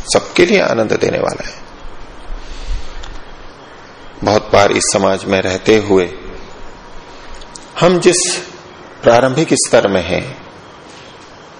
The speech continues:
अल्प धन, अल्प बल, अल्प साधना,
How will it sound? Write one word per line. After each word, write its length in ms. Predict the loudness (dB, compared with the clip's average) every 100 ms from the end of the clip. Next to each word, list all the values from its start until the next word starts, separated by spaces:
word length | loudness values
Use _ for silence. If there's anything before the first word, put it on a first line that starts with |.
| -20 -20 -20 -20 -10 0
अल्प 220 | 2 2 -2
धन, 640 | 2 2 2 0 -4 -10 -18 0 2
अल्प 240 | 2 2
बल, 580 | 2 4 4 0 -2 -6 -14 -16 -18 0
अल्प 200 | 2 2 0
साधना, 520 | 0 0 0 2 2